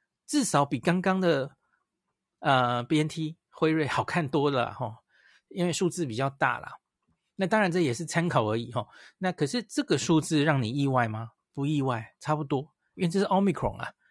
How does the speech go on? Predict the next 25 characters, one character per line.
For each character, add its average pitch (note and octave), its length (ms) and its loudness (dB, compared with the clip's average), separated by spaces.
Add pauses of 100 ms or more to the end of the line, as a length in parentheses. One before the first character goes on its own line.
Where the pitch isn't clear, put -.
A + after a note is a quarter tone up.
(260)
我 C3+ 100 -2
们 D3 100 2
在 A3 140 0
成 D#3 340 2
人 D3 380 4 (320)
看 F#3+ 220 0
到 F3 80 4
Omicron D3+ 540 0
打 B2+ 220 2
两 A2 320 -2
剂 D3 220 -6
之 C3 220 -4
后， B2+ 240 4 (540)
它 F3 100 0
能 D3+ 240 0
够 D#3 320 2 (200)
防 C3 320 0
多 D#3 160 0
少 C3+ 200 0
有 A#2+ 200 -2
症 D3 280 0
状 C#3 240 -2
感 A2+ 180 -4
染 A2+ 180 -6
呢？ C#3+ 200 -4